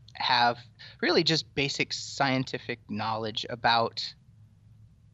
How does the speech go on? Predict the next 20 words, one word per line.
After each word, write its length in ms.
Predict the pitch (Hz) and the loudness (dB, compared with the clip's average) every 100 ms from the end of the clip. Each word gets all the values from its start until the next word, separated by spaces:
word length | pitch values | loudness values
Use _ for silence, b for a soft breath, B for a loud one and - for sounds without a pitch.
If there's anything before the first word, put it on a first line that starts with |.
| - - - - 139 | -20 -20 -20 -10 -4
native 280 | 123 113 | -2 0
s-, 100 | - - - | -4 -6 -6
uh, 180 | 110 101 | -4 -2
native 300 | 104 104 98 - - - - | -2 -6 -8 -14 -20 -18 -6
species. 480 | - 143 - - - | 0 0 0 -2 0
Not, 200 | 160 - 156 | 0 0 -2
I 40 | |
mean, 280 | 135 131 - - - - - | -2 -2 -4 -14 -20 -20 -6
not 180 | 143 131 | 0 0
even 220 | 135 131 | 2 0
just 240 | 120 117 113 | -2 -4 -4
native 360 | 120 117 - | -4 -4 -6
plant 260 | - 120 - | -2 -2 -2
species, 420 | - 104 - 110 | -6 -6 -6 -8
but 160 | - - | -8 -4
native 260 | 127 127 | -2 -2
species 460 | - 117 113 - 113 | -4 -2 -4 -4 -4
in 140 | 98 | -2
general. 420 | 95 90 - - - b b b b b b - - - - - - - - - - - - | -2 -4 -4 -10 -16 b b b b b b -20 -20 -20 -20 -20 -20 -20 -20 -20 -20 -18 0
There, 340 | 135 135 - | 4 4 4